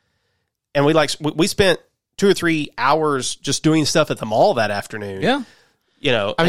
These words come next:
Speaker 2: mean, it was, it was just the thing you did.
Speaker 1: Yeah.
Speaker 2: Like, there, there were different points in history where you would just go to the mall. If you needed to kill time, just go to the mall.
Speaker 1: And then I would say, and you briefly touched on it,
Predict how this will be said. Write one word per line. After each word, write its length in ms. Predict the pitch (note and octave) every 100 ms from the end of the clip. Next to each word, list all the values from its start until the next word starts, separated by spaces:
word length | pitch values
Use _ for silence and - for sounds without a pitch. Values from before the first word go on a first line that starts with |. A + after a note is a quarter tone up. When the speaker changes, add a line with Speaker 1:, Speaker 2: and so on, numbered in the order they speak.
| F3+
Speaker 2:
mean, 20 | E3
it 80 |
was, 220 | E3+ F3 D3
it 140 | E3+
was 140 | F3 D3+
just 180 | G3+
the 80 | F#3
thing 320 | - D#3+ E3
you 100 | F#3
did. 520 | E3 D3 A3 G#2+ G2+ G#2+
Speaker 1:
Yeah. 140 | F3
Speaker 2:
Like, 220 | C#3+ C3 -
there, 280 | - D3
there 160 | D3 D#3+
were 180 | D3+ C3+
different 420 | B2 E3 G3 D#3
points 280 | F3 E3+ D#3+
in 80 | C3
history 480 | D3+ E3+ B2 A#2+
where 220 | C3 A#2+ A#2+
you 180 | A#2+ C#3
would 120 | B2+
just 220 | D#3 C#3
go 200 | B2 C#3
to 260 | D3 - D3
the 100 | B2+
mall. 200 | B2+ C3
If 240 | D#3 C#3+
you 80 | C#3+
needed 200 | D#3+ C3+
to 80 | A#2+
kill 260 | - A#2+
time, 420 | G#2 G#2+ G#2 D#3+ A3+ _ _ -
just 180 | G3+ G#3+
go 100 | A#3
to 60 |
the 80 | A#3
mall. 420 | A#3 D#4+ - - _ _ _ _ _ _ _ _ _
Speaker 1:
And 160 | D3+ D3
then 300 | E3 D#3+ D3+ -
I 180 | C3 F3+
would 180 | A3 G3
say, 640 | - D3+ C#3+ C#3+ C#3 C3+ - _ _ _ _ _ _ _ _ _ _ _ _ _ _ _
and 140 | C#3+ C3
you 100 | E3+
briefly 360 | F3 F3 E3
touched 320 | - A#2+ -
on 160 | A#2+ A#2
it, 200 | A2+